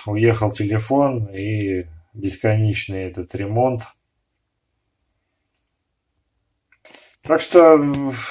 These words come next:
бывает просто тип роликов, э, где снимают, и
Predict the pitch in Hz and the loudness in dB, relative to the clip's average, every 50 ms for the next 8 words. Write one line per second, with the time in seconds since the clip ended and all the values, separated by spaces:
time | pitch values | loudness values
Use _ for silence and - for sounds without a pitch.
0 | - - - 135 123 131 139 180 202 190 175 - - 160 156 - - 156 - - | -10 -10 -10 -4 0 4 6 8 8 8 8 6 4 2 2 4 0 -2 2 2
1 | - - - 156 170 190 196 339 294 - 131 123 117 113 - - 123 120 117 117 | 2 4 6 6 6 8 8 6 4 4 4 4 4 2 0 0 2 4 4 4
2 | 117 117 110 110 113 127 127 113 120 - 131 135 147 170 185 180 160 139 123 113 | 4 2 0 0 2 2 2 2 0 -2 -4 0 2 4 6 6 6 6 4 2
3 | 110 - 120 131 139 147 143 139 135 127 117 113 | 0 -2 0 2 4 4 4 4 2 0 0 -2